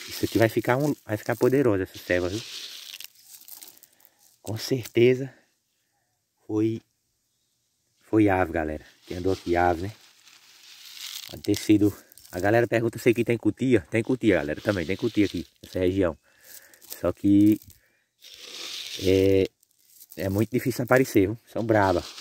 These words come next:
Mesmo se aparecesse, eu, desde um, de uns tempos aí que nós, que os cachorros começaram a correr atrás de noite, nós viemos dar fé, nós não, não mexe nelas, não. Nós vamos deixar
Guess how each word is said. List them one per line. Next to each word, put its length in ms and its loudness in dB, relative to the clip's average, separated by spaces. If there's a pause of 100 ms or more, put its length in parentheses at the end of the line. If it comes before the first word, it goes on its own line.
(640)
Mesmo 200 -10
se 60 -12
aparecesse, 600 0
eu, 140 2 (1700)
desde 240 -2
um, 100 4
de 60 0
uns 160 2
tempos 240 0
aí 160 6
que 320 0 (160)
nós, 220 -6
que 300 -8
os 80 -4
cachorros 320 -2
começaram 320 -2
a 20 -10
correr 200 0
atrás 320 0
de 80 -2
noite, 280 0 (100)
nós 200 -4 (100)
viemos 240 -6
dar 120 2
fé, 280 -2 (1080)
nós 180 -2
não, 300 2
não 80 -6
mexe 240 2
nelas, 220 4
não. 200 -2 (300)
Nós 120 -18
vamos 140 -6
deixar 380 0